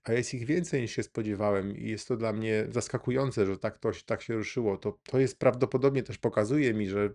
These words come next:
faktycznie jest na to czas, jest na to czas i miejsce, żeby to robić. Dla tych osób, które są tam, chciałbym, żebyście wiedziały, że jestem wam wdzięczny i dziękuję. I też chciałbym, żebyście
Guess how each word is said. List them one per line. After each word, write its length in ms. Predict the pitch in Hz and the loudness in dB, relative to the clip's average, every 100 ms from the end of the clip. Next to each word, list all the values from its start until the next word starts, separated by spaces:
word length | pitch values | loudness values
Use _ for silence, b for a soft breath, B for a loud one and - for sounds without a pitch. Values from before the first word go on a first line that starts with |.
| - | -4
faktycznie 640 | 113 - 139 - 113 98 - _ - | -6 -2 -2 0 0 0 -2 _ 0
jest 300 | 127 107 117 | 0 0 -4
na 80 | |
to 140 | 101 90 | -4 -4
czas, 480 | - 73 117 - - B B B B | -2 0 0 -2 -10 B B B B
jest 300 | 117 - - | -8 -6 -2
na 100 | 120 | -2
to 120 | 107 | -2
czas 320 | - 117 98 | -2 -2 -2
i 100 | 135 | -4
miejsce, 440 | 107 135 127 - 110 | 2 4 4 2 -4
żeby 180 | 98 82 | -4 -4
to 160 | 104 | -4
robić. 340 | 95 92 139 - | -2 -2 -4 0
Dla 180 | 135 | 2
tych 240 | 139 135 - | 2 0 -4
osób, 300 | 113 - - | -4 -4 -6
które 200 | 104 92 | -4 -4
są 220 | - 92 | -6 -8
tam, 240 | 120 139 | -6 -6
chciałbym, 440 | 135 - 117 127 131 | -6 -2 -2 0 -4
żebyście 560 | 113 110 - 123 117 - _ - | -6 -8 -4 -2 -2 -4 _ -6
wiedziały, 480 | 110 95 95 135 | -2 0 2 2
że 160 | 120 113 | 0 -2
jestem 320 | 120 107 104 92 | -4 -4 -4 -2
wam 180 | 95 | -2
wdzięczny 500 | 92 87 87 139 170 | -2 -2 -2 -2 0
i 260 | 151 113 104 98 104 113 | 0 -2 -4 -6 -10 -4
dziękuję. 580 | 110 110 - 104 135 185 B B B - | -2 0 2 4 4 2 B B B -4
I 100 | 113 | 4
też 360 | 151 147 - - | 4 4 -2 -12
chciałbym, 380 | - 117 110 156 | 0 4 4 4
żebyście 580 | 139 123 - - 135 | 0 -2 0 6 6